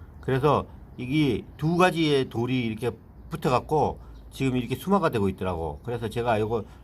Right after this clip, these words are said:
좀 특이해서, 예, 요거 한번 가져와 봤어요. 왜냐면 이거 보고 음양석이라 그러는데,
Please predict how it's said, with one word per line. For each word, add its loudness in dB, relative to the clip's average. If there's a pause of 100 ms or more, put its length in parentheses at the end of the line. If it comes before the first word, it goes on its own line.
좀 -6
특이해서, 2 (420)
예, -2
요거 0
한번 -4
가져와 0
봤어요. -4
왜냐면 0
이거 -2
보고 -2 (260)
음양석이라 2
그러는데, 0